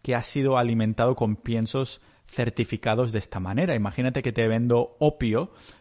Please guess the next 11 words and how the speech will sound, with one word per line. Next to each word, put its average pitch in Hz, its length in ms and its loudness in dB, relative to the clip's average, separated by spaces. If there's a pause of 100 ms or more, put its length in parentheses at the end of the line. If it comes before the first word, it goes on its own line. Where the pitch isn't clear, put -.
(140)
y 131 120 2
te 135 140 0
digo 139 260 2
que 143 100 4
tiene 131 220 2
un 143 80 0
certificado 120 680 2
cien 120 360 0
por 113 160 4
cien 117 160 2
orgánico. 110 640 0